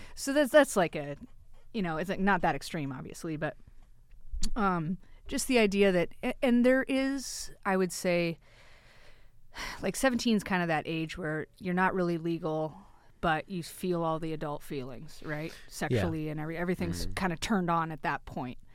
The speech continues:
Speaker 1: And I, w-, I probably know a number of gay people who have been brought out by an older person.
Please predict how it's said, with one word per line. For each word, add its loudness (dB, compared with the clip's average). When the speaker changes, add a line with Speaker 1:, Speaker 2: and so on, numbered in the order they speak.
Speaker 1:
And 4
I, 0
w-, 2
I 4
probably 2
know 6
a 4
number 4
of -2
gay 0
people -4
who -2
have 0
been 0
brought -2
out -2
by 2
an -6
older -6
person. -8